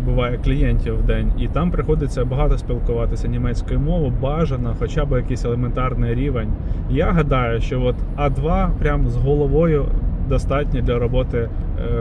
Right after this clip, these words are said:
в Німеччині. Якщо ви будете кататись, наприклад, працюєте в німецькій фірмі і кататись десь, е, по іншим країнам, Франція, Італія і так далі, то, в принципі, вам ця німецька абсолютно не потрібна. Навпаки, англійська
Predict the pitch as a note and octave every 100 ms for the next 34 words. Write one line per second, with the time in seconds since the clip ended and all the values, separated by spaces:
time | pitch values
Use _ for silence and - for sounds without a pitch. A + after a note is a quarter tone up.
0 | A#2 A#2+ A#2 C3 A#2 G#2+ G#2+ G#2 A#2 C3
1 | - G3+ F3 F#3+ F3+ D3+ - D3+ E3 D#3
2 | C3+ - - C#3 C3 B2 C#3 - C#3+ B2+
3 | C3 C3+ C3 - B2 - D3+ C3 A#2+ A2+
4 | - - - - - D3 - C#3 D3+ D3
5 | C#3+ B2 - - C3+ B2+ - B2+ A#2+ A#2
6 | A2+ A2+ A2 A2+ - - C3 C#3+ C#3 C#3
7 | A#2+ C3 D#3 F3 C#3+ A#2+ B2+ B2+ B2 B2
8 | A#2+ A#2+ A#2+ A2+ A#2+ C3+ F3+ D3+ A#2 -
9 | - - - D3+ C#3+ G3+ - - E3+ F3+
10 | F3+ E3+ F3 F#3 - D#3+ D3 C#3+ D#3 D3+
11 | C#3+ C#3 C3+ C3 B2 A2 A2+ B2 A#2+ C3+
12 | - D#3+ C#3+ B2 A#2 B2 C3 B2+ D3+ -
13 | A#2+ A2+ A2